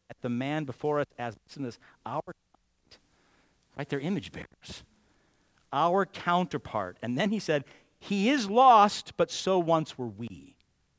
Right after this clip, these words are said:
That changes everything, doesn't it? Because you were once outside, and you rejected God, and you rejected Christ, and then God, by grace,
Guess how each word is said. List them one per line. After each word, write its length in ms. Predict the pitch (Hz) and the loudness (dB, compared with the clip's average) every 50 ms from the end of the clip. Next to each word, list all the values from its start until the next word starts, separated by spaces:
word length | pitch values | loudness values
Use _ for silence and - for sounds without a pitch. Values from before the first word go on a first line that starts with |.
| _ _ _ _ _ _ _ _ - | _ _ _ _ _ _ _ _ 0
That 200 | - 151 190 - | 2 2 2 2
changes 340 | - - 165 165 135 123 113 | 0 -4 -4 -4 -4 -4 -2
everything, 420 | 156 151 120 101 85 - 87 80 80 | -4 -4 -4 -6 -12 -14 -20 -20 -14
doesn't 320 | 92 92 107 - 127 127 | -12 -12 -12 -10 -10 -10
it? 140 | 139 143 143 _ _ _ _ _ _ _ _ _ _ _ _ _ - | -10 -10 -12 _ _ _ _ _ _ _ _ _ _ _ _ _ -16
Because 300 | 123 - 135 123 113 131 | -8 -6 -6 -4 -4 -4
you 160 | 170 202 214 | -6 -4 -2
were 140 | 160 127 117 | -2 -2 -2
once 440 | 113 110 110 104 - - - - _ _ - - | -4 -6 -6 -8 -10 -14 -16 -16 _ _ -8 -6
outside, 680 | 107 104 - - - - 104 90 85 80 80 82 - _ _ _ _ _ _ _ _ _ _ _ - | -6 -6 -6 -8 -12 -10 -10 -10 -12 -16 -20 -20 -20 _ _ _ _ _ _ _ _ _ _ _ -12
and 120 | 104 104 | -10 -8
you 280 | 107 127 185 220 208 165 | -6 -4 -4 -4 -4 -4
rejected 640 | 117 120 113 98 117 104 92 _ - 98 85 90 | -4 -6 -8 -8 -8 -10 -10 _ -18 -18 -16 -12
God, 400 | 95 107 95 87 78 80 82 _ _ _ - _ - | -10 -8 -8 -8 -10 -14 -20 _ _ _ -20 _ -14
and 140 | - 107 127 | -10 -8 -4
you 140 | 170 220 226 | -2 -2 0
rejected 540 | 170 151 123 107 135 113 - _ - 87 - | -2 -2 -2 -2 -4 -4 -4 _ -18 -20 -14
Christ, 600 | - - 123 104 101 104 98 - - - - - _ _ _ _ _ - | -8 -6 -6 -6 -6 -10 -16 -20 -20 -20 -20 -20 _ _ _ _ _ -12
and 100 | 104 107 | -10 -8
then 140 | 110 107 98 | -8 -8 -4
God, 380 | 113 113 110 104 101 92 90 - _ - | -2 0 0 0 -2 -4 -8 -16 _ -12
by 160 | - 101 101 | -8 -8 -8
grace, 480 | 95 95 104 104 104 98 - - - | -8 -8 -8 -6 -6 -8 -8 -12 -14